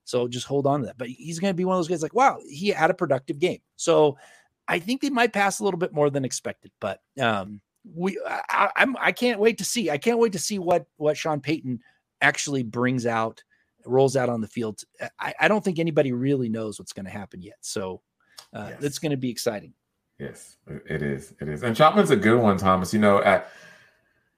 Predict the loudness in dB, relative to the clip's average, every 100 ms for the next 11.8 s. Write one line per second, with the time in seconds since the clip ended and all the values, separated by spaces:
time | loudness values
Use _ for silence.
0 | _ _ _ -2 2 2 4 6 8 8
1 | 8 6 4 6 6 4 2 2 0 2
2 | 2 2 0 0 -12 _ -8 0 0 0
3 | -4 0 0 0 -4 -4 -4 -4 -6 -12
4 | -12 -2 0 0 2 4 4 4 0 0
5 | -2 -2 -4 -4 -8 -8 -10 -12 _ _
6 | -10 -4 0 0 0 -2 -2 -4 -6 -4
7 | -2 0 2 2 0 -2 -4 -4 -8 -4
8 | 0 0 -2 -10 -10 -6 -6 -2 -2 -2
9 | -4 -6 -6 -6 -4 -6 -6 -8 -8 -10
10 | -2 4 4 2 -8 _ _ _ _ _
11 | _ 0 2 2 2 -2 -8